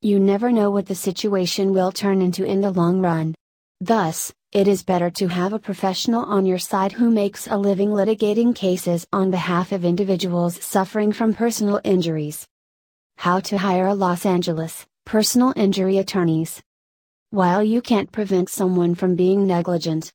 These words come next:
you can have the law on your side. This is when you'll be needing personal injury attorneys with a proven track record of handling complex accident cases.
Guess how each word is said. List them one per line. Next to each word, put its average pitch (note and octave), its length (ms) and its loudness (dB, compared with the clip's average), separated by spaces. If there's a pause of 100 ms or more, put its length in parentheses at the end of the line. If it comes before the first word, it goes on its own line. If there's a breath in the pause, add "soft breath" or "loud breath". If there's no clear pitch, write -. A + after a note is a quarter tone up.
(160)
you G3 160 2
can A#3 200 0
have G3 200 -2
the F#3 100 -4
law F3 260 0
on G3+ 180 0
your F#3 100 2
side. D#3+ 500 -4 (440)
This F#3+ 300 0
is F#3+ 220 -4
when F#3 280 2
you'll F3+ 180 4
be A3 180 0
needing A3 400 4
personal A#3+ 540 0
injury F#3+ 400 2
attorneys F#3 560 0
with F#3+ 140 -2
a F#3 40 -2
proven G3 380 0
track E3 400 -2
record F#3 300 -2
of G#3 80 -4
handling G3 480 0
complex G#3 580 -2
accident F3+ 640 -2
cases. E3+ 560 -4